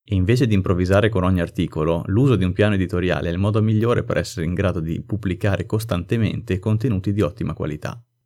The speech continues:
Organizzando il tuo content marketing con un vero e proprio calendario avrai una serie di vantaggi importanti.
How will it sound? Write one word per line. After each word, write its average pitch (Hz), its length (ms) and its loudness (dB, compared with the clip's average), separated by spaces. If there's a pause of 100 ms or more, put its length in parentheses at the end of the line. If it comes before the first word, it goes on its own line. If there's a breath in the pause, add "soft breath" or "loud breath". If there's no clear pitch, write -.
(160)
Organizzando 101 600 4
il 98 60 4
tuo 92 100 0
content 95 320 2
marketing 92 520 0
con 90 160 2
un 87 100 0
vero 104 220 4
e - 20 2
proprio 98 280 2
calendario 85 640 0
avrai 95 380 4
una 104 160 4
serie 110 240 0
di 110 100 2
vantaggi 92 400 2
importanti. 82 800 -2